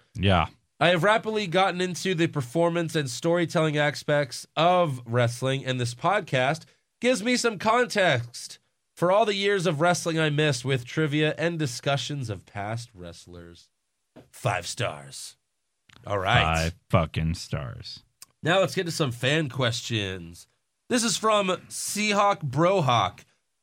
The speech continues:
Speaker 2: Uh, "Why isn't W W E doing qualifying matches for the Rumble this year? Hell, all of you can enter, I guess." Yes, Eric and I are officially announcing our entrant into the Royal Rumble.
Speaker 1: Yes.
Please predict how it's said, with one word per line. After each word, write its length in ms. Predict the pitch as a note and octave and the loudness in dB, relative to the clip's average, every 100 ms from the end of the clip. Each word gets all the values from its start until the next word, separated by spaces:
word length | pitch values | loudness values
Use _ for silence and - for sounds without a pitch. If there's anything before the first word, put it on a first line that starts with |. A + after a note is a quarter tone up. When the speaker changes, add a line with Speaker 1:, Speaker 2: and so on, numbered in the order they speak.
| _ _ _ - | _ _ _ -4
Speaker 2:
Uh, 600 | C3+ C#3 C3+ B2+ B2 A#2+ | 2 4 4 4 4 4
"Why 240 | D3+ A#3+ | 6 6
isn't 260 | B3 F#3 F#3 | 6 2 0
W 200 | G3+ G3 | 0 2
W 180 | G3+ F#3+ | 0 0
E 60 | G3+ | -2
doing 400 | D3+ F3 F#3 E3+ | 2 2 2 0
qualifying 840 | D#3 E3+ F#3+ F#3+ - D#3+ D3 C3+ | 0 4 4 4 2 4 4 2
matches 460 | C3+ C#3 C3+ C#3+ B2 | 2 2 2 0 -2
for 100 | D#3 | -2
the 120 | D3 | 0
Rumble 360 | C#3 D#3+ D#3+ C#3 | 2 2 2 2
this 280 | A#2+ A#2 | 0 0
year? 300 | A#2+ G#2+ F2+ - _ _ | -2 -2 -4 -10 _ _
Hell, 200 | E3 A#3 | 2 4
all 240 | F#3 F3 A3+ | 6 4 2
of 100 | F#3+ | 0
you 220 | A3 C4+ | 0 0
can 180 | G#3+ F3 | 0 2
enter, 320 | D3 B2+ C3+ | 2 2 2
I 120 | C3 | 2
guess." 500 | A#2 E3 G3+ F#3+ - | 2 2 2 0 -2
Yes, 480 | C3+ D#3+ A#2 - - - | 2 4 2 0 -8 -2
Eric 320 | D#3+ D#3+ E3+ | 2 2 2
and 140 | E3+ D#3+ | 0 2
I 440 | D3 C3+ B2 A#2+ - _ _ - | 2 2 0 -2 -8 _ _ -8
are 120 | C3 | -6
officially 840 | A#2+ E3 D#3 - D#3+ D#3+ E3 E3 - _ _ _ _ | -6 -4 -4 -2 0 4 4 2 -4 _ _ _ _
announcing 540 | B2+ C3+ C#3 B2 B2 A#2+ | -2 0 0 0 0 2
our 160 | B2 | 2
entrant 640 | A#2+ A#2+ A#2 A2 F#2+ E2+ - | 0 -2 -2 -6 -10 -12 -14
into 240 | G#2+ A#2 | -10 -6
the 100 | G#2 | -4
Royal 300 | G2 G2+ G2+ | -2 0 0
Rumble. 360 | F#2+ F2+ E2 E2 | 0 -4 -6 2
Speaker 1:
Yes. 480 | A2+ A2 G2+ - | 6 6 4 -6